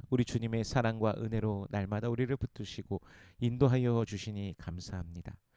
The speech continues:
우리 삶 속에서 때로는 결정하기 힘들고 어려워서 허덕일 때도 있음을 고백합니다. 이것이 잘한 결정인가, 잘못된 결정인가?라는 그 고민을 할 때도 너무나 많이 있습니다. 그 모든 순간 주님을 의지하고 주의 말씀을 의지하는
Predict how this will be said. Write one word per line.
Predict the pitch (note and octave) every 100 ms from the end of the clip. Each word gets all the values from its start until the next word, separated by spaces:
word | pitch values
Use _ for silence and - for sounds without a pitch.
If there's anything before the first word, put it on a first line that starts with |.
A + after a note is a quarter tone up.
| - - - C#3+
우리 | F3+
삶 | G3+ G3
속에서 | G3 D#3+ D#3+ D#3+
때로는 | D#3 D3 C#3+
결정하기 | C#3 A#2 - B2+ A#2+ A2
힘들고 | C3 B2+ B2 A2
어려워서 | - F#2+ G#2 G2 F#2+ G2
허덕일 | A#2+ F3 G3 G3+
때도 | F#3 C#3 B2+ - - - -
있음을 | A#2 - A#2+ G#2+
고백합니다. | G2+ G2 G2 - F2+ F#2 E2 D#2+ -
이것이 | B2+ C3+ C3
잘한 | - A#2 A#2
결정인가, | A2 G2 - G2 F#2 F2 D#2
잘못된 | C3 D3 D3+ D3 C3
결정인가?라는 | F#2+ - F#2+ F2+ F2 F2+ - - - B2 B2+ D3+
그 |
고민을 | D3 A#2+ B2 C3 C3
할 | B2+
때도 | A#2+ C3 B2+ - -
너무나 | - F2+ F#2 F#2
많이 | F2+ G2
있습니다. | G#2+ - F#2 F#2 F#2 G2+ - -
그 | D3
모든 | C#3 D#3+ G3
순간 | F#3 C3+ C3 A2+ - - - - -
주님을 | D#3 F3+ F#3+
의지하고 | D#3 G#2+ - A2 G2 G2 A#2+
주의 | - C3+
말씀을 | G#2+ F#2 A2+ - D3+ -
의지하는 | G2+ F2+ A2 G#2+ B2+